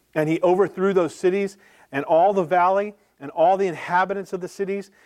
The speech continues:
and everything that grew on the ground. But Lot's wife behind him looked back, and she became a pillar of salt." So that's our third example here from Jude, Sodom and Gomorrah.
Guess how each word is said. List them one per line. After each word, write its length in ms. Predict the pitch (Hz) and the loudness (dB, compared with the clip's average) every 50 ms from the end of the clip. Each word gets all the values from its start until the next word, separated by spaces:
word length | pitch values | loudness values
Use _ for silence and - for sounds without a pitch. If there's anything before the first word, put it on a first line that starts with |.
| _ _ - | _ _ -8
and 120 | 135 135 | -4 -2
everything 320 | 151 175 196 202 - 208 196 | 0 0 0 0 -2 -2 -2
that 100 | 196 165 | -2 -2
grew 220 | 143 170 190 185 | 0 0 2 2
on 80 | 180 185 | 2 0
the 60 | 180 156 | -2 -6
ground. 420 | 143 143 143 139 135 135 135 127 - _ _ _ _ _ _ _ | -8 -8 -6 -6 -6 -6 -8 -10 -16 _ _ _ _ _ _ _
But 140 | 143 131 | -8 -4
Lot's 340 | 135 143 147 151 143 - - | 0 0 0 0 0 -4 -2
wife 280 | 151 156 160 175 170 - | 0 2 2 2 0 -4
behind 340 | 175 151 135 156 151 143 131 | -8 -6 -4 -6 -6 -6 -6
him 160 | 135 131 135 | -8 -8 -8
looked 180 | 143 131 - | -8 -10 -6
back, 260 | - 147 135 127 - - | -4 -2 -2 -2 -4 -10
and 80 | 117 | -16
she 220 | - - - 160 160 | -16 -12 -10 -8 -6
became 320 | 156 143 - 151 143 135 | -6 -8 -6 -8 -8 -8
a 40 | 123 | -8
pillar 340 | 127 - 139 127 123 117 113 | -10 -12 -12 -10 -8 -8 -10
of 100 | 113 - | -10 -14
salt." 540 | - - - 123 110 104 - _ _ _ _ _ _ _ _ _ _ _ _ _ _ _ _ _ _ _ _ _ _ _ _ _ _ _ _ _ | -16 -12 -12 -10 -10 -12 -16 _ _ _ _ _ _ _ _ _ _ _ _ _ _ _ _ _ _ _ _ _ _ _ _ _ _ _ _ _
So 120 | _ - | _ -4
that's 240 | 120 131 151 156 - | -2 0 0 0 0
our 80 | 196 160 | -2 -2
third 360 | - _ _ 175 175 175 175 | -2 _ _ -2 0 0 0
example 520 | 170 156 139 165 170 185 196 - - 135 | 0 -2 -4 -2 -2 -2 -2 -4 -8 -10
here 180 | 120 110 123 120 | -8 -8 -8 -8
from 220 | 113 - 127 120 | -8 -10 -10 -12
Jude, 380 | 117 117 160 185 175 117 - - _ _ _ _ _ _ _ _ _ | -10 -8 -6 -6 -6 -8 -10 -18 _ _ _ _ _ _ _ _ _
Sodom 360 | _ - - 127 123 123 127 | _ -2 0 2 2 2 0
and 100 | 135 135 | -4 -6
Gomorrah. 440 | 143 147 151 156 160 160 139 113 107 | -6 -4 -2 0 0 0 -2 -4 -8